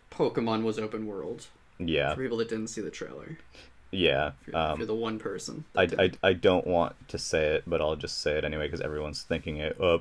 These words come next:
Speaker 2: Pokemon of the Wild.
Speaker 1: <laughs>
Speaker 2: Um, but no, it, it's interesting. Um, B D S P, I thought, like, when I first looked at them, my immediate thought was, "Oh, it's, it's like the, the Game Boy and D S style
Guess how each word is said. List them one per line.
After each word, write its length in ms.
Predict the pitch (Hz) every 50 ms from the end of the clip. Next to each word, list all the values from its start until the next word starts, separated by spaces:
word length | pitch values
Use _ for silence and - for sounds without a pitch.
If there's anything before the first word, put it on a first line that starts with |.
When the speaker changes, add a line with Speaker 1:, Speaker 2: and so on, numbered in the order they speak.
| - -
Speaker 2:
Pokemon 480 | 104 98 95 - 98 98 98 98 98
of 120 | 101 98 98
the 100 | 107 104
Wild. 500 | 104 110 120 123 104 85 82 82 85 85 - - - - - - - - - - - - -
Speaker 1:
<laughs> 320 | - 92 - - 95 -
Speaker 2:
Um, 520 | - 92 90 87 85 82 82 80 80 82 - - - -
but 160 | - 98 - 90
no, 220 | 90 87 82 80
it, 220 | 73 80 92 - -
it's 400 | - - - - - 98 95 - -
interesting. 680 | 107 95 90 - 101 98 - - 113 113 110 110 113 117 - -
Um, 340 | 90 87 87 87 85 85 85 - - - - - - - -
B 80 | 127
D 140 | 135 151 151
S 140 | 139 127 - -
P, 300 | - - 110 104 104 104
I 100 | - 85
thought, 600 | - - - - - 87 85 80 82 82 - - - - - - - - - - - -
like, 140 | - - -
when 100 | 92 104
I 60 | 107 98
first 320 | - 92 92 87 - -
looked 180 | 85 82 - 80
at 140 | 78 -
them, 120 | - 78 80
my 160 | 78 78 78
immediate 460 | 78 80 80 78 78 80 80 78 69 -
thought 220 | - 78 76 -
was, 240 | 85 80 80 78 - -
"Oh, 240 | - 123 110 90 82
it's, 420 | 76 - 80 78 - - - - -
it's 240 | - 82 76 - -
like 260 | 87 85 82 82 - - -
the, 220 | - - 90 82 - - - - _
the 60 | 92
Game 280 | 82 78 82 78 80 78
Boy 240 | 76 80 78 76 78
and 140 | 78 76 71
D 180 | 78 76 76
S 300 | 73 71 - - - - -
style 640 | - - - - 80 76 73 71 69 73 69 69